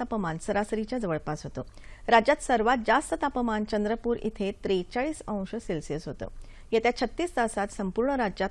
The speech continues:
हवामान कोरडं राहील, असा अंदाज हवामानशास्त्र विभागानं वर्तवला आहे. तापमान अंश सेल्सिअसमध्ये मुंबई कमाल तापमान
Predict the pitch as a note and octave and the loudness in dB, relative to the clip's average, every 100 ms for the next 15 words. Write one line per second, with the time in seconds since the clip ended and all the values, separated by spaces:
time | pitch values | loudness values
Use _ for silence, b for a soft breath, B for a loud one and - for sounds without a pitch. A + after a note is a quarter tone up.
0 | - F#3 F#3 G3 - G3+ A#3 A#3+ A3+ C4 | -2 -2 -2 -2 -2 0 0 0 -2 -4
1 | G3 G#3 F#3+ E3+ E3 - F#3+ G#3+ A3+ - | -2 -2 -2 -2 -4 -2 0 2 0 -2
2 | F#3+ - F#3+ F#3+ G3+ G3+ A3 A3 C#3+ - | -6 -4 -4 -4 -4 -4 -6 -4 -6 -4
3 | D3 D3 D3+ - - b b b b b | -4 -4 -4 -8 -10 b b b b b
4 | - G#3+ G#3 B3 A3+ G#3 - F#3+ F#3+ B3+ | 4 4 6 2 2 -2 -2 -4 -4 -4
5 | F#3+ E3 F3+ E3+ - E3 A#3+ C#4+ - - | -4 -6 -6 -6 -6 -6 -6 -10 -12 -16
6 | - - - - - - - - - - | -16 -16 -16 -16 -16 -16 -18 -18 -18 -16
7 | - - - - - B B - C#4 C#4+ | -14 -14 -14 -16 -16 B B 2 6 6
8 | C#4+ B3+ C4+ C#4+ B3+ G#3 F#3 | 6 4 4 0 -4 -2 -2